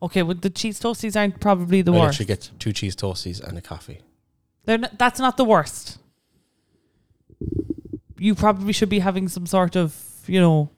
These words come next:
Speaker 1: fruit or Weetabix or granola or something like that for your breakfast, but
Speaker 2: Jeez, those is a class.
Speaker 1: <laughs> Look,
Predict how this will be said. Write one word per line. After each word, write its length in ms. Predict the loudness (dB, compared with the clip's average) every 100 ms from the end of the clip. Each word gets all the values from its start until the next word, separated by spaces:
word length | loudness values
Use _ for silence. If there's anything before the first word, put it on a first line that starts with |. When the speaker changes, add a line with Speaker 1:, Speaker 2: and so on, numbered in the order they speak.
| -14
Speaker 1:
fruit 400 | -2 0 0 -2 2
or 340 | 4 4 2 0
Weetabix 460 | -2 0 -2 -2 -4
or 60 |
granola 420 | 0 2 4 2
or 60 | 0
something 280 | -2 -4 -4
like 40 | -4
that 120 | -6
for 100 | -4
your 100 | -2
breakfast, 380 | -4 -8 -10 -2
but 280 | -2 -2 -14 _ _ _ _ _ _ _ _ _ _ _ _ _ _ _ _
Speaker 2:
Jeez, 180 | -20 -18
those 220 | -20 -20 -20
is 120 | -20
a 40 |
class. 400 | -20 -20 _ -20 -16 -16 -16 -20 -20 _ _ _ _
Speaker 1:
<laughs> 880 | _ _ _ _ _ _ _ -16 -2
Look, 240 | -2 -2